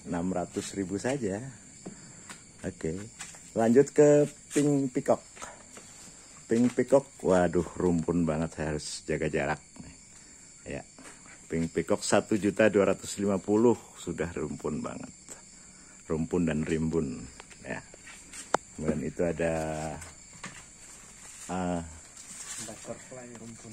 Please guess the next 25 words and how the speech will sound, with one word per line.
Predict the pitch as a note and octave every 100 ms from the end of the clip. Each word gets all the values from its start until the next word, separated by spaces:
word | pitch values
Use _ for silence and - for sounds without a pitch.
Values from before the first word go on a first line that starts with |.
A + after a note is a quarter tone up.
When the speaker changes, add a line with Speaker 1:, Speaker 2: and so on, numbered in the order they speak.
| F#2+
Speaker 1:
Butterfly | G#2+ G2 - G#2+ G#2 - B2 A#2 A#2 G#2+
Giant, | G2+ F#2+ G#2+ A#2 G2 D#2+ C2+ - -
ya, | C#2 C#2+
gede | - G2+ F2+ C#2+ -
gitu. | - G1+ - - - - - - -
Rumpun. | C#2+ D2 - E2 B1+ C2
Berapa | E2 E2+ A#2
itu | A#2+
harganya, | B2+ F#2+ F#2 D#2
Mas | C#2+ -
Adat? | - - - - - -
Speaker 2:
Lima | C3+ A#2
ratus. | G#2+ G#2 F2+ - D#2+
Speaker 1:
Lima | F2+ E2+
ratus | E2 E2 - -
ribu, | F2+ E2+ F#2+ G#2+ G2+ F2 D#2
udah | D2+
besar | D2 D#2+ E2+ D#2
banget. | D2+ D2+ E2+ F2+ - - - - - D#2+
Rumpunnya | D2+ C#2 D2 C#2 D2+
banyak, | C#2 C2+ E2+ E2+ - - - - - - -
ya. | D#2 F2+ - - -
Daunnya | - C#3+ C#3 D2+ D3+ D3+ D3+ - E2+ - - - - - -
warna | D#2 D2+
sudah | D#2 -